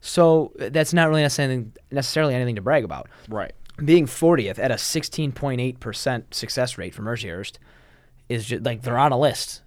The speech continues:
Speaker 1: you know?
Speaker 2: Yeah, that's
Speaker 1: If
Speaker 2: true.
Speaker 1: you listed everybody, eventually somebody'd be, you know, somebody's gonna be last and somebody's gonna be not last.
Speaker 2: Right.
Speaker 1: Well, as a matter of fact, everybody who, except for the guy who's last, is not last, which is the opposite of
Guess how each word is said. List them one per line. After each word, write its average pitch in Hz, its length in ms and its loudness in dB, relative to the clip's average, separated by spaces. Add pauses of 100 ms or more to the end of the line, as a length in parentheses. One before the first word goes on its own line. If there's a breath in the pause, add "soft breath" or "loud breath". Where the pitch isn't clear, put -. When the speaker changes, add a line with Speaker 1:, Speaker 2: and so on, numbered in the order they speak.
(120)
Speaker 1:
you 117 120 -4
know? 98 140 -6
Speaker 2:
Yeah, 92 300 -8
that's 92 180 -2
Speaker 1:
If 156 80 2
Speaker 2:
true. 139 80 -2
Speaker 1:
you 165 100 6
listed 156 320 2
everybody, 123 500 4
eventually 123 420 -4
somebody'd 117 400 -4
be, 107 260 -6
you 135 100 -4
know, 110 160 -6
somebody's 151 460 2
gonna 151 160 0
be 131 80 -2
last 120 400 -2
and 143 80 -8
somebody's 135 300 -2
gonna 135 100 0
be 139 80 0
not 131 260 2
last. 78 460 -8 (120)
Speaker 2:
Right. 95 280 -8
Speaker 1:
Well, 117 280 0
as 123 100 -4
a - 20 -6
matter 120 140 -2
of 113 40 -6
fact, 127 300 -2
everybody 135 520 0
who, 117 120 -4
except 123 340 -2
for - 60 -10
the 117 80 -8
guy 117 140 -2
who's 113 100 -4
last, 165 300 -6
is 104 100 -14
not 85 180 -12
last, 73 320 -16 (540 soft breath)
which 127 140 -6
is 123 60 -4
the 127 140 -6
opposite 139 540 0
of 104 420 -6